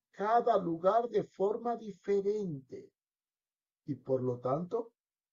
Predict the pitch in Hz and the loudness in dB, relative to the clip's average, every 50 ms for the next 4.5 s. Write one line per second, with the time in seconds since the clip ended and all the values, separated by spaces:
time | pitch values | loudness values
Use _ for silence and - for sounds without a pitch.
0 | _ _ _ _ _ _ _ _ _ _ _ _ - 143 151 147 - - - - | _ _ _ _ _ _ _ _ _ _ _ _ -2 0 0 0 0 -2 0 2
1 | 165 143 143 156 143 147 139 135 143 165 180 196 208 214 190 - 202 202 202 - | 2 4 4 4 2 2 2 0 0 0 0 0 0 -2 -2 0 2 2 2 0
2 | 190 180 175 165 147 - - 156 156 151 - - - _ 156 143 139 143 151 160 | -4 -2 0 0 0 0 -2 -4 -4 -6 -6 -10 -10 _ -4 -4 -2 -2 -2 -2
3 | 170 180 196 180 - - 175 160 156 - - - 143 131 131 - - - 123 120 | -2 -2 -2 -4 -2 0 0 0 0 -4 -6 -6 -4 -4 -4 -6 -8 -8 -8 -6
4 | 120 117 123 139 156 175 190 208 214 247 | -6 -6 -4 -4 -4 -4 -4 -4 -6 -8